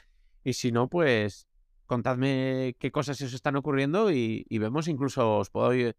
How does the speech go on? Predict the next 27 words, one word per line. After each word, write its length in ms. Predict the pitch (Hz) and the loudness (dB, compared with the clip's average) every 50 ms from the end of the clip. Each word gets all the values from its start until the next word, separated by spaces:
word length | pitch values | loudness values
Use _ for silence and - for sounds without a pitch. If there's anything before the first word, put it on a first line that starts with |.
| _ _ _ _ _ _ _ _ | _ _ _ _ _ _ _ _
os 80 | - | -6
puedo 160 | - - 123 123 | 2 4 6 6
ayudar 340 | 123 123 120 123 127 123 | 6 6 4 4 4 2
en 80 | 120 110 | 2 0
cómo 180 | - 120 123 123 | 0 0 0 0
les 140 | 117 107 | 0 -2
podemos 300 | - 120 117 113 110 110 | -2 -2 0 0 0 0
dar 120 | 101 98 95 | 0 -2 -2
forma, 360 | - 135 143 175 170 131 113 - - | -2 -2 -2 0 -2 -2 -4 -10 -12
porque 220 | - - - - | -12 -8 -2 0
la 80 | 95 95 | 2 2
verdad 200 | 92 95 101 113 | 2 2 2 0
que 100 | 117 143 | 0 -2
es 60 | - | -2
un 120 | 143 135 123 | -2 0 2
tema 180 | 127 127 143 | 2 2 2
que 100 | 139 151 | 2 2
me 60 | 139 | 0
interesa 300 | 131 110 117 117 110 - | 0 0 0 -2 0 0
bastante 420 | 120 113 104 - - 107 110 123 147 | 0 0 0 0 -2 -2 0 2 0
y 120 | 147 120 - | 0 0 -2
que 100 | 104 87 | -4 -4
creo 320 | - 104 110 123 147 165 - _ _ _ _ _ - - | 0 0 2 2 2 -2 -6 _ _ _ _ _ -20 -4
que 60 | - 113 | -2 -2
es 80 | 110 | 0
bastante 320 | 113 104 - 120 113 110 104 | 0 -2 -2 0 0 0 0
importante. 460 | 92 98 95 113 139 151 151 104 | -2 0 0 0 0 0 -2 -4